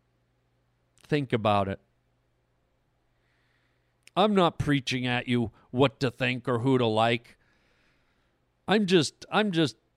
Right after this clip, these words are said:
throwing out the options. I'm expressing my opinion. But I don't care who you vote for or who you get behind, but I do care about people being nasty. And I do care about people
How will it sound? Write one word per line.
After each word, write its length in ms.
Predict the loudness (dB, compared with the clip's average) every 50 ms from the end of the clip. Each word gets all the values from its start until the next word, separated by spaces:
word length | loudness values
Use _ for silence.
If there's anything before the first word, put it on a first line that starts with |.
| _ _ _ _ _
throwing 480 | -14 -6 0 4 4 4 4 4 2 2
out 200 | 2 0 0 0
the 140 | -2 -2 0
options. 600 | 2 2 2 0 -2 -4 -6 -6 -6 -4 -2 -2
I'm 160 | 0 0 -2
expressing 680 | -4 -4 -6 -8 -6 -4 -4 -4 -4 -4 -6 -6 -6 -4
my 140 | -2 -2 -2
opinion. 640 | -2 -2 -2 -2 0 0 0 -2 -2 -2 -2 -4 -8 _ _ _ _ _ _ _ 0
But 100 | 2 4
I 100 | 6 6
don't 200 | 6 4 2 0
care 280 | 0 2 2 2 2 2
who 120 | 2 2
you 140 | 2 2 0
vote 340 | 0 2 2 2 2 0 -2
for 280 | -2 0 2 2 2
or 60 | 2
who 120 | 2 0 0
you 180 | 0 0 -2
get 300 | -2 -2 -2 -2 -2 _
behind, 540 | -4 -6 -4 -4 -4 -2 -2 -2 -4 -2 0
but 160 | 2 0 0 0 -6 _ _ _ _ _ _ _ _ _ _ _ _
I 100 | 0 0
do 320 | 0 0 0 2 2 2 2
care 360 | 0 -2 0 2 4 4 4
about 420 | 4 4 4 6 6 4 4 2 _ _ _ _ _ _ _ _ _ _ _ -4
people 420 | -2 0 -2 -4 -2 -2 -2 -2
being 340 | -2 -2 -4 -4 -6 -6 -4
nasty. 680 | -2 0 0 0 0 -2 -6 -8 -8 -8 -8 -10 -12 _ _ _ _ _ _ _ _ _ _ -14
And 140 | -10 -8 -8
I 60 | -6
do 180 | -4 -4 -6
care 320 | -6 -6 -4 0 0 0 2
about 320 | 2 2 2 2 2 0
people 560 | -4 -4 -4 -4 _ 2 2 2 2 0 -2